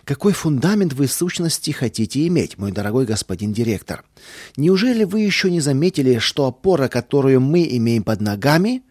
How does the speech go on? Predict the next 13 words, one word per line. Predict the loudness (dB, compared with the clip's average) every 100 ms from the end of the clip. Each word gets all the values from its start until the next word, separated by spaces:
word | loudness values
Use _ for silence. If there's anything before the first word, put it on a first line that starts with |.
| _
уже | -4 -2
давно | -2 -2 -2
качается? | -4 -4 -4 -4 -4 -8 _ -20 -20 -18 -18 -20 -16
Думаю, | -2 0 2 0
что | 2 2
не | 4 4
нужно | 4 2 2 2
быть | 2 2
директором | 2 2 0 -4
промышленного | -2 -2 -2 -2 -2 -2
предприятия, | -2 -6 -2 0 0 0 -2
чтобы | -2 0 2
заметить, | 2 2 2 0 -4